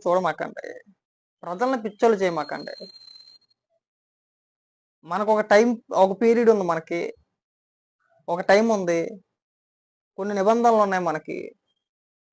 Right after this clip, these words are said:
వాటి ప్రకారంగా ఉన్న వాస్తవాలు చెప్పండి. లేదు ఎగ్జిట్ పోల్స్ అని కాకుండా సర్వే, సర్వే రిపోర్ట్ అనో ఇంకొకటనో ఇంకొకటనో ఆ విధంగా చెప్తా, చెప్పినా ఓకే బాగానే ఉంటది.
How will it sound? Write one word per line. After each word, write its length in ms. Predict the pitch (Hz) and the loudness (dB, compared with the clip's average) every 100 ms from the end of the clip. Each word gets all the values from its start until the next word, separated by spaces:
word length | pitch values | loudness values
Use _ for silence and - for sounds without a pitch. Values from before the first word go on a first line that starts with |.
| _ | _
వాటి 260 | 156 196 220 | -2 0 0
ప్రకారంగా 520 | 180 175 170 160 170 | -2 0 -2 0 0
ఉన్న 240 | 190 151 | 0 0
వాస్తవాలు 460 | 220 285 294 285 262 | 2 2 2 0 2
చెప్పండి. 360 | 208 190 156 - - _ _ - | -2 -4 -6 -8 -12 _ _ 0
లేదు 500 | 214 226 202 196 - _ - | 8 8 8 2 -8 _ -4
ఎగ్జిట్ 400 | 185 185 233 233 | -2 0 -2 2
పోల్స్ 320 | 226 226 - _ _ _ - | 2 2 -4 _ _ _ -18
అని 120 | 190 | -12
కాకుండా 560 | 185 160 160 165 214 285 _ _ _ _ - | -2 -2 -2 -4 -4 -4 _ _ _ _ 0
సర్వే, 480 | 208 180 185 - - - _ | 2 4 0 -2 -10 -20 _
సర్వే 380 | - 196 196 202 | -2 2 4 4
రిపోర్ట్ 360 | 190 190 170 | 2 0 -2
అనో 180 | 170 208 | -2 -2
ఇంకొకటనో 460 | 202 180 170 180 202 | -2 -4 -4 -6 -6
ఇంకొకటనో 520 | 190 170 165 175 240 _ _ _ _ _ _ _ _ _ _ _ _ _ _ _ _ - | -4 -8 -8 -16 -16 _ _ _ _ _ _ _ _ _ _ _ _ _ _ _ _ -6
ఆ 100 | 185 | -2
విధంగా 320 | 226 247 262 269 | 0 2 2 0
చెప్తా, 260 | 220 254 | 0 0
చెప్పినా 440 | 233 226 220 277 262 | 2 2 4 6 6
ఓకే 260 | 202 185 | 6 2
బాగానే 240 | 156 196 202 | 4 4 4
ఉంటది. 340 | 147 - - | -2 -8 -20